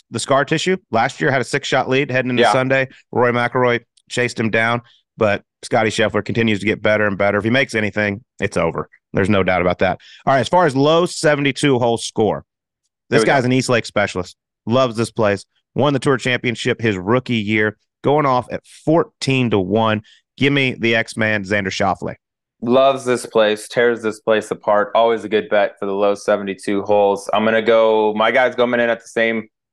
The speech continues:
Speaker 2: the same odds, I believe. He's, uh, finished top six in the first two playoff events. Only one round over seventy, uh, during that time. He was a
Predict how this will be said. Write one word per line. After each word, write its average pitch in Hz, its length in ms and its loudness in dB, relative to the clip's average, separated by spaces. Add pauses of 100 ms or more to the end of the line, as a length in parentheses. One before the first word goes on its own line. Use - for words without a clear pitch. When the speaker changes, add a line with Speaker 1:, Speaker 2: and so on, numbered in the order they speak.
(120)
Speaker 2:
the - 60 -10
same 131 220 2
odds, 120 320 0 (300)
I 110 100 0
believe. 107 520 0
He's, 107 260 0
uh, 104 200 4
finished 117 360 -4
top - 260 0
six 139 300 -2
in 113 80 -4
the 110 80 -2
first - 320 -2
two 123 100 -2
playoff 123 320 0
events. 123 380 -4 (100)
Only 131 200 2
one 123 280 2
round 123 360 0 (340)
over 120 220 0
seventy, 135 580 -2 (420)
uh, 107 340 4 (120)
during 117 220 2
that 120 180 0
time. 127 220 0
He 127 40 -2
was 98 100 -4
a 85 60 -6